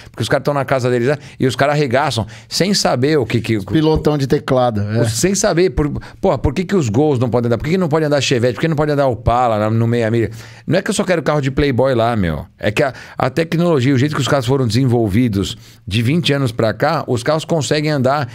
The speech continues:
Speaker 1: em linha reta em condições adversas, tá ligado?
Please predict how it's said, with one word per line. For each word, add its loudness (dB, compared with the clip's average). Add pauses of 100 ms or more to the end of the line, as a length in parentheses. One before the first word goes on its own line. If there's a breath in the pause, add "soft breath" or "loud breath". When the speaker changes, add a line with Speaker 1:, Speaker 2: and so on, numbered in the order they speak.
(140 loud breath)
Speaker 1:
em 0
linha 0
reta 0
em 0
condições 0
adversas, 0
tá -2
ligado? 0